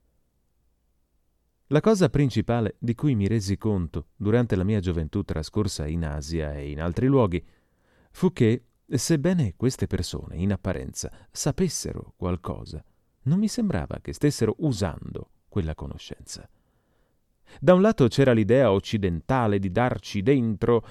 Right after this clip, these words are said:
del mettersi di buona lena per ottenere qualcosa di fatto e per approdare a qualcosa, alle prese con l'assenza di tempo e del mondo orientale.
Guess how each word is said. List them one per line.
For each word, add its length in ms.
del 180
mettersi 540
di 100
buona 340
lena 300
per 140
ottenere 400
qualcosa 480
di 100
fatto 400
e 80
per 140
approdare 500
a 80
qualcosa, 580
alle 180
prese 420
con 260
l'assenza 600
di 220
tempo 540
e 300
del 160
mondo 320
orientale. 720